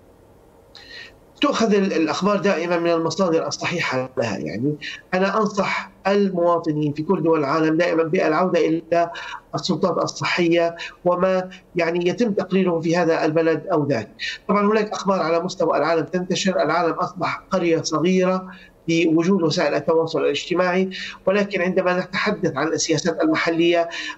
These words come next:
التطعيمات، برامج التطعيمات، طريقة ذلك، ما يسن في هذه الدول، فلكل دولة طبعًا خصوصيتها. فأنا أستطيع أن أعطي نصائح عامة هنا مثلًا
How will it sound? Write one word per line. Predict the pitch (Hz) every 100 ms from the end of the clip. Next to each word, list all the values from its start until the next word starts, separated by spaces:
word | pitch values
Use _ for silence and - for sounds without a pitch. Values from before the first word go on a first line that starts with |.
| -
التطعيمات، | 180 190 170 180 180 170
برامج | 147 170 180 170
التطعيمات، | 180 - 156 160 165 170 165 - - - -
طريقة | 196 220 208 185 143
ذلك، | 180 170 165 170 - - - -
ما | 190 202
يسن | 202 190 156 220 202
في | - 180 165 156 - - -
هذه | 190 180 180
الدول، | 151 180 175 - - -
فلكل | 196 190 196 202 262 196
دولة | 196 180
طبعًا | 175 170 175
خصوصيتها. | 147 165 - 160 175 165 156 104 - - -
فأنا | 185 196
أستطيع | 190 202 226 190
أن |
أعطي | 190 190 190
نصائح | 180 170 220 160 156
عامة | 202 220 185
هنا | 151 156 143
مثلًا | 131 156 165